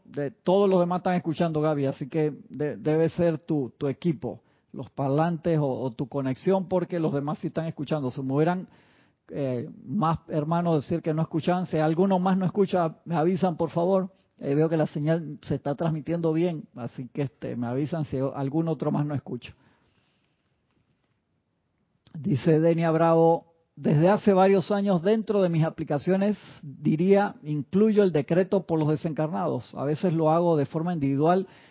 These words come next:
cuando me entero de algún desencarnado de forma trágica". Sí, está súper bien. De verdad que sí, ese, este, los decretos por la liberación,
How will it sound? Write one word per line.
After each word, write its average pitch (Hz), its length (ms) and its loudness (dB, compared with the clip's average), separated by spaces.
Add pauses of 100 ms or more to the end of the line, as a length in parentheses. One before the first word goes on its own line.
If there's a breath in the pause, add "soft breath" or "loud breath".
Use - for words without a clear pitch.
(100)
cuando 170 240 0
me 151 120 0
entero 175 340 2
de 165 60 2
algún 151 200 0
desencarnado 160 640 -2
de 147 60 0
forma 160 320 -4
trágica". 151 440 -2
Sí, 165 300 0
está 147 300 -2
súper 147 380 -4
bien. 131 320 -4 (240)
De 120 100 -8
verdad 127 260 -2
que 151 140 -2
sí, 160 260 0
ese, 147 400 0 (800 loud breath)
este, 139 460 -4
los 147 260 0
decretos 160 500 2
por 143 400 0
la 160 140 0
liberación, 156 800 0